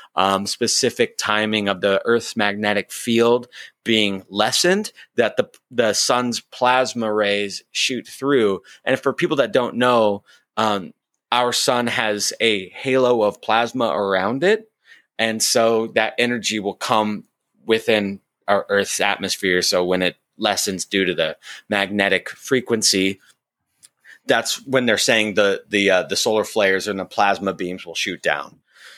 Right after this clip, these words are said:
And so it, it's really deep. It's a whole thing. Um, I'm not an expert on it. I literally just heard about it the other day, and I've been digging into it because it's super sweet. I was like, "What is that?"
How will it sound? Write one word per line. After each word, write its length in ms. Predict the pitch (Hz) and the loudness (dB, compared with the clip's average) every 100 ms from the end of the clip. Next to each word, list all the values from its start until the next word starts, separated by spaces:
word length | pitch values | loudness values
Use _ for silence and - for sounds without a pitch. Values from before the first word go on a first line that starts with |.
| _ | _
And 240 | 135 139 117 | -2 0 2
so 480 | 139 127 120 117 - _ - | 2 2 0 -4 -10 _ -6
it, 180 | 160 - | -4 -2
it's 180 | 175 185 | -2 0
really 240 | 214 190 | 0 0
deep. 340 | 131 156 151 | 2 0 0
It's 120 | 143 139 | -2 -2
a 80 | |
whole 160 | 127 151 | 0 0
thing. 520 | - 135 127 127 127 - | 2 2 4 2 -4 -6
Um, 420 | 120 110 107 104 - | -2 0 0 -2 0
I'm 180 | 127 | 0
not 160 | 147 143 | 2 2
an 100 | 139 | 2
expert 320 | 131 - 131 | 0 0 0
on 120 | 120 120 | 0 2
it. 80 | |
I 120 | 117 110 | 0 0
literally 500 | 113 135 139 127 123 | 0 0 2 0 -2
just 300 | 123 123 - | -2 -2 0
heard 140 | 123 | 0
about 200 | 117 117 | 2 0
it 100 | 113 | 0
the 120 | 113 | 0
other 160 | 110 107 | 0 2
day, 180 | 107 104 | 2 2
and 80 | |
I've 140 | 101 - | -2 -4
been 140 | 98 | -8
digging 400 | - 110 107 104 | -4 -4 -2 -6
into 240 | 101 - 98 | -8 -8 -10
it 60 | |
because 280 | 90 95 92 | -8 -10 -12
it's 180 | - - | -10 -2
super 340 | - 156 143 | 0 0 0
sweet. 380 | - - 170 131 | -2 0 0 0
I 60 | 120 | -2
was 100 | 117 | -4
like, 140 | 139 | -2
"What 220 | 175 196 | 0 0
is 180 | 196 170 | -2 -6
that?" 420 | 185 175 156 147 | -6 -6 -8 -12